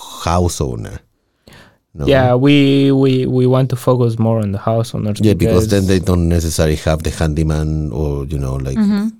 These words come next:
Speaker 1: so, uh, but how do you, how do you, uh, what is your strategy to actually find, uh, find those, that customer base? Only through internet?
Speaker 2: Actually, more from network,
Speaker 1: Okay.
Speaker 2: networking.
Speaker 3: Mm-hmm.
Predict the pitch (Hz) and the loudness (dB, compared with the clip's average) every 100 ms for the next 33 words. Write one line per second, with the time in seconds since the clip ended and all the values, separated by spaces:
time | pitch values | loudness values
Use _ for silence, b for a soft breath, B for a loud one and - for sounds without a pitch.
0 | _ - 69 55 - 85 80 69 82 98 | _ -6 -6 -6 -10 -6 -4 -4 -4 -4
1 | - 117 117 120 117 113 - 110 113 107 | -2 0 0 2 0 0 0 0 2 0
2 | 90 73 - 76 92 82 95 87 95 95 | -2 -6 -10 -2 0 0 -4 0 0 2
3 | 98 80 - 82 90 85 82 82 73 82 | 0 0 -2 -2 0 -2 -2 -2 -2 -4
4 | 85 - 73 71 65 53 _ _ _ - | -4 -2 0 0 -2 -6 _ _ _ -8
5 | - 87 95 90 - _ _ _ _ _ | -2 2 2 0 -4 _ _ _ _ _
6 | 80 71 67 62 55 50 - - - 87 | -2 -2 -2 -4 -6 -10 -12 -16 -8 -2
7 | 92 76 69 - 98 78 - - 82 - | 0 0 -4 -8 -6 -4 -4 -4 -4 -4
8 | - - 55 - - - 98 101 101 - | -6 -6 -8 -10 -16 -2 2 2 0 -2
9 | 78 87 - 120 143 165 _ _ B B | -2 -2 -2 -2 -2 -6 _ _ B B
10 | B B B B B B B _ _ _ | B B B B B B B _ _ _
11 | _ - 147 - 135 151 160 - 120 117 | _ -2 -2 0 2 4 2 0 0 2
12 | 147 156 107 104 - - - 101 143 - | 2 0 -4 -6 -10 -18 -2 0 0 0
13 | 113 214 190 98 123 | -2 0 0 0 -4